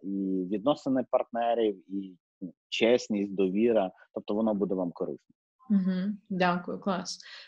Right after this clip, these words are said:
Speaker 2: Скажи, які в тебе взагалі от такі базові цінності,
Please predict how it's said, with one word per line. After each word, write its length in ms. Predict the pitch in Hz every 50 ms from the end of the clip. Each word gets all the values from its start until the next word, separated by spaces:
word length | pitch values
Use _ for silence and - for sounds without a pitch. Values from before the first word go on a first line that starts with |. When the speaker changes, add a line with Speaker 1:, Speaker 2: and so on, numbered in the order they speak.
| _ _
Speaker 2:
Скажи, 220 | - 220 208 269 269 226
які 260 | 208 196 202 - 294
в 140 | 294 - -
тебе 240 | 262 240 220 214 196
взагалі 480 | 196 190 196 190 190 190 208 233 240
от 180 | - 165 170 -
такі 340 | 190 - - - 175 180 185 185 175 170 -
базові 480 | 214 220 226 220 196 196 190 175 185
цінності, 840 | 185 - - - 285 330 359 320 254 - - - - 175 165 160 -